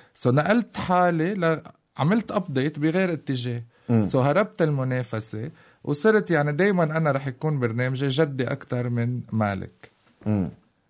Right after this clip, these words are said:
Speaker 1: لأنه مالك راح
Speaker 2: مين
Speaker 1: ينف-،
Speaker 2: بيكسب بالعالم العربي؟
Speaker 1: ما في،
Speaker 2: الجدي
Speaker 1: ما
Speaker 2: ولا
Speaker 1: في إنه
Speaker 2: الشخص
Speaker 1: مش
Speaker 2: يلي
Speaker 1: موضوع
Speaker 2: بيقدم ال-
Speaker 1: بيكسب،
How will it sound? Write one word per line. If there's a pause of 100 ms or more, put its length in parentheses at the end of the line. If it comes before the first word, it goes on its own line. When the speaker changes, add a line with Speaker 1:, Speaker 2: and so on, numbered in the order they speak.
(120)
Speaker 1:
لأنه
مالك
راح
Speaker 2:
مين
Speaker 1:
ينف-،
Speaker 2:
بيكسب
بالعالم
العربي؟
Speaker 1:
ما
في،
Speaker 2:
الجدي
Speaker 1:
ما
Speaker 2:
ولا
Speaker 1:
في
إنه
Speaker 2:
الشخص
Speaker 1:
مش
Speaker 2:
يلي
Speaker 1:
موضوع
Speaker 2:
بيقدم
ال-
Speaker 1:
بيكسب،